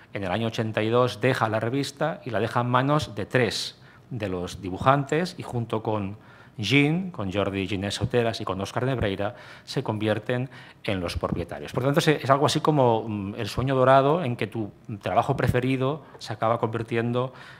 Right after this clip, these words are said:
en, en tu forma de vivir y, además, en tu proyecto vital. José Luis Martín estuvo al mando del Jueves hasta dos mil seis, cuando vendió a la editorial R B A una parte de sus acciones. Parecía entonces que ya,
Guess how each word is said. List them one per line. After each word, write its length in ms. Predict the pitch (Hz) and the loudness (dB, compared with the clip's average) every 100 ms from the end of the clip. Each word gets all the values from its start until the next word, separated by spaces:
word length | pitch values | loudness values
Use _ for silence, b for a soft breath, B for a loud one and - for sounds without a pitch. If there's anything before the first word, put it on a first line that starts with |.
| B | B
en, 640 | - 98 90 85 76 78 82 - _ _ _ - - | -8 -6 -6 -6 -8 -12 -16 -20 _ _ _ -20 -12
en 120 | 123 | -10
tu 100 | - | -4
forma 240 | 117 113 | -2 0
de 80 | 113 | 0
vivir 340 | 113 120 139 151 | 0 2 2 2
y, 20 | |
además, 500 | 107 101 110 131 - - | 2 2 2 0 -4 -8
en 100 | 104 | -8
tu 120 | 95 | -6
proyecto 640 | - 95 98 - 92 87 - | -4 -4 -4 -4 -4 -6 -8
vital. 460 | 92 - 69 67 - B B B B B B | -12 -10 -14 -16 -20 B B B B B B
José 200 | - - | 2 4
Luis 120 | 131 | 6
Martín 260 | 147 147 165 | 6 6 4
estuvo 260 | 156 - 139 | 2 4 6
al 60 | |
mando 300 | 131 135 135 | 6 4 2
del 100 | 120 | 0
Jueves 280 | 120 143 143 | 0 0 -2
hasta 160 | 139 110 | -2 -2
dos 160 | 117 | -2
mil 160 | 120 135 | -2 -2
seis, 640 | 127 131 104 85 - - - - | 2 0 0 -6 -10 -12 -14 -8
cuando 260 | - 110 107 | -4 -2 -2
vendió 460 | 101 107 117 135 | -2 0 0 0
a 100 | - 110 | -2 -2
la 60 | |
editorial 540 | 98 104 104 113 120 120 | -2 -2 2 4 2 2
R 240 | 127 113 | -2 0
B 140 | 117 120 | 2 4
A 200 | 123 131 | 4 2
una 200 | 131 107 | -2 0
parte 500 | 98 110 110 - 85 - B B B | 6 6 6 0 -8 -10 B B B
de 120 | - 95 | -8 -6
sus 160 | 95 | -6
acciones. 500 | 101 - 82 73 71 | -8 -6 -6 -6 -8
Parecía 360 | - 95 90 131 | -2 -2 0 0
entonces 580 | 123 123 131 127 143 135 | 2 2 0 0 -4 -4
que 140 | - | -4
ya, 320 | 101 110 110 | -2 0 -2